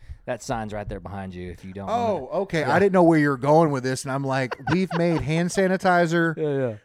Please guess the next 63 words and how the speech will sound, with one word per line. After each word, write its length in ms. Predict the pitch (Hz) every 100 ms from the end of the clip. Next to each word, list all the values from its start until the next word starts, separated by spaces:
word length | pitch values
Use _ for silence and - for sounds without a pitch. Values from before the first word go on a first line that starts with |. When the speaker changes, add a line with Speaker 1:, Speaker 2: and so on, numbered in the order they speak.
| -
Speaker 2:
We 140 | 135
talked 240 | - 156 143
Speaker 1:
Yeah. 80 |
Speaker 2:
about 160 | 139 139
wraps 500 | 120 135 143 156 -
when 120 | 139
Speaker 1:
Yeah, 60 | 139
Speaker 2:
we 40 |
Speaker 1:
yeah. 40 | 135
Speaker 2:
were 60 | 135
doing 220 | 135 127
carpool 400 | - 135 135 135
karaoke, 360 | - 131 127 117
which 220 | 123 120
we 80 | 117
need 160 | 113
to 60 | 110
do 0 |
another 200 | 110 107
episode 340 | 104 104 110
of. 140 | 107 107
Speaker 1:
Yep. 220 | - 127 - _ -
Speaker 2:
But 220 | 113 131
I 100 | 131
did 140 | 139
not 240 | 123 135 147
know 220 | 131 123
that 160 | 117 113
we, 480 | 120 120 120 113 123
uh, 380 | 113 110 104 101 92
we 180 | 120 120
were, 300 | 110 107 107
we 140 | 123
were 160 | 113 104
offering 340 | 120 123 127
our 80 | 107
sausage. 520 | - 123 127 - 90
Speaker 1:
Yeah, 260 | 120 123 110
yeah. 160 | 113 117 107
It's 200 | - 120
at, 160 | 139 131
it's 120 | 123
located 400 | 131 139 143 127
Speaker 2:
<laughs> 0 |
Speaker 1:
at 120 | 233 -
Dick's 220 | 131 143
Speaker 2:
Dick's 80 | 175
Speaker 1:
Deli, 160 | 135
Speaker 2:
Deli. 200 | 190 175
Speaker 1:
though. 80 | 170
Speaker 2:
Okay, 320 | 185 175 160 156
yeah. 120 | 151
Speaker 1:
Okay. 260 | 139 147 160
Speaker 2:
I 100 | 170
didn't 200 | 196 185
know. 140 | 196
You 140 | 170 170
threw 220 | - 196
me 120 | 170
off. 220 | 175 196
I 100 | 156
was 120 | 160 151
like, 220 | 143